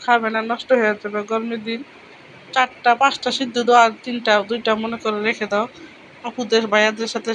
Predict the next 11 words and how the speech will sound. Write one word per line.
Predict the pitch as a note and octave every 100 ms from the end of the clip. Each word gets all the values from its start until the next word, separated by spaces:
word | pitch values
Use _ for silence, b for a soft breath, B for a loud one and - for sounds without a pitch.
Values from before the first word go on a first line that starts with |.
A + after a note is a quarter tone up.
| -
শেয়ার | G#3+ G#3+ A3
করবো | A3 G#3 A#3 C4 -
মিষ্টি | A3+ B3 C4
আলুতে | B3 B3+ A3+
কীভাবে | - A3 A3 A3
খাটাই | A#3+ B3 A#3+
রান্না | G#3+ G3+ G3
করা | G#3 G3+ G#3
হয়। | G#3 G#3 B B B B -
এই |
যে | A3+